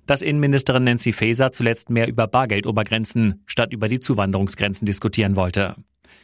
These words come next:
Deutschland ist erneut Mittelpunkt der Migrationskrise. Priorität hätten jetzt die Einführung von Grenzkontrollen, die Durchsetzung der vollziehbaren Ausreisepflicht und der Wille, illegale Migration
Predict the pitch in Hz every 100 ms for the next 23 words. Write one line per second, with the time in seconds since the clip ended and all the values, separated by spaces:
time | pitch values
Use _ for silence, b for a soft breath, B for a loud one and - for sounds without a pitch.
0 | b b 101 104 117 107 113 117 101 98
1 | 113 113 101 104 98 104 98 98 110 107
2 | 104 113 110 120 110 b b b - 131
3 | 123 120 143 160 127 127 143 135 - -
4 | 127 110 117 127 120 - 113 104 123 -
5 | 135 - 127 127 127 b b - 98 104
6 | 117 113 - 110 101 - 98 - 113 95
7 | 104 123 127 120 113 113 120 113 - 143
8 | 151 143 120 120 123 - 139 131 101 98
9 | 104 107 107 - 117 110